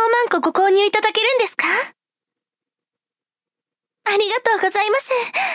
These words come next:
おセックス二回目ですし、手加減なしで、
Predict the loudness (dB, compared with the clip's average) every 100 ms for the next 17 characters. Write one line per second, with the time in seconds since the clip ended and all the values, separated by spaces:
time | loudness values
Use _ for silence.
0 | -10 -18 _ _ _ _ _ _ _ _
1 | _ _ _ _ _ _ _ _ _ _
2 | _ _ _ -6 -4 -4 -4 -6 -2 -2
3 | -2 -2 0 0 -2 -4 -4 -4 -6 _
4 | _ _ _ _ _ _ _ _ _ _
5 | _ _ _ _ _ -6 -2 -2 0 0
6 | 0 -2 -2 -4